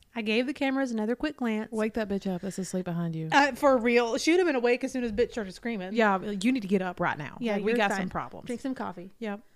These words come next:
Speaker 1: I gave the cameras another quick glance, and the shadow was still there,
Speaker 2: Stop.
Speaker 1: standing terrifyingly still in front of this patient's bedroom door. This time, though, when I turned to look directly at the corridor again,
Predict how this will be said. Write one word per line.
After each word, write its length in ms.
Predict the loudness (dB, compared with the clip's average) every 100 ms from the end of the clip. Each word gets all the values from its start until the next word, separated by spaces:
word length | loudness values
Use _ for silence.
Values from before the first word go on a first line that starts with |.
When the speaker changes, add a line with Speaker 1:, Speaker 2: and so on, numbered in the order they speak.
| _ _ _ _ _ -6
Speaker 1:
I 80 | -2
gave 200 | 0 0
the 80 | -2
cameras 420 | -2 -2 -4 -6
another 320 | -6 -2 0
quick 240 | 2 0 0
glance, 420 | 0 0 -2 -2
and 120 | -2
the 40 | -2
shadow 400 | -2 -2 0 0
was 160 | -2 -6
still 460 | -8 -2 0 2
there, 360 | 0 -4 -8 -14 -14 -14
Speaker 2:
Stop. 320 | -14 -14 -6
Speaker 1:
standing 480 | 0 2 4 2 0
terrifyingly 880 | 0 0 2 2 2 2 2 0 -2
still 460 | -2 -2 -2 -2 -4
in 100 | -6
front 180 | -6
of 60 | -4
this 160 | -4 -6
patient's 460 | -6 -4 -6 -8
bedroom 400 | -4 -2 -2 -2
door. 400 | -2 -4 -6 -10 _ _ _ -20 _ -2
This 260 | 2 2
time, 360 | 0 -2 0 -2
though, 320 | -4 -4 -6 -10 -20 -20 _ _ _
when 160 | -4 -2
I 80 |
turned 280 | -2 -2 -2
to 80 | 0
look 180 | 0 -2
directly 460 | -2 0 0 0 -2
at 100 | -2
the 60 |
corridor 420 | -4 0 2 4 2
again, 500 | 0 0 -2 -4